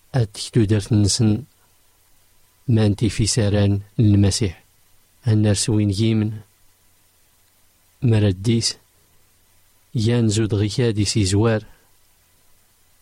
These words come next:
لحرا سن المسيح. وإني هنتني كتين تكون لي والي ونس سغوسنو لا ونسن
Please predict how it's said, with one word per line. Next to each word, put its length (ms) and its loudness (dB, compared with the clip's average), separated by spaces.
لحرا 720 -2
سن 540 -2
المسيح. 640 -2
وإني 640 2
هنتني 720 2
كتين 300 0
تكون 320 0
لي 140 2
والي 320 4
ونس 440 2
سغوسنو 560 0
لا 120 2
ونسن 560 2